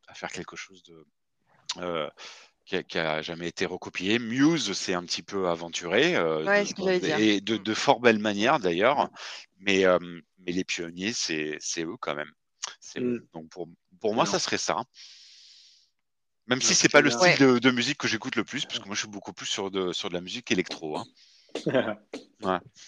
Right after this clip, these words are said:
Speaker 1: <laughs>
Speaker 2: Euh,
Speaker 3: Marie ?
Speaker 2: oui, moi, enfin, moi, effectivement, je rejoins Fabien. J'aime beaucoup Queen. Enfin, ma, ma, ma, ma chanson en anglophone préférée, c'est The Show Must Go On. Donc, euh,
Speaker 3: Mm.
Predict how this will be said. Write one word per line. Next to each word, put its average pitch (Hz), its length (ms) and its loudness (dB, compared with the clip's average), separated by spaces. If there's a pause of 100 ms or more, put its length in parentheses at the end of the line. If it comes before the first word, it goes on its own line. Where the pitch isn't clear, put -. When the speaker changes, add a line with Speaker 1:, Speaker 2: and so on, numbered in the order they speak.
(160)
Speaker 1:
<laughs> - 1400 -6 (100)
Speaker 2:
Euh, 208 240 10
Speaker 3:
Marie ? 202 120 10
Speaker 2:
oui, 240 180 4
moi, 233 180 2
enfin, 190 840 4
moi, 202 160 2
effectivement, 233 360 -2
je 226 80 -2
rejoins 208 280 2
Fabien. 208 320 0
J'aime 208 180 -2
beaucoup 202 260 0
Queen. 240 240 -2
Enfin, 185 160 -2
ma, 165 140 2
ma, 165 180 2
ma, 165 240 0
ma 165 160 -2
chanson 202 360 -4 (120)
en 156 360 -2
anglophone 196 400 2
préférée, 196 400 2
c'est 185 140 -2
The 170 100 -4
Show 170 140 -6
Must 170 180 -2
Go 175 160 6
On. 233 280 0
Donc, 180 320 0
euh, 160 240 6
Speaker 3:
Mm. 131 300 -4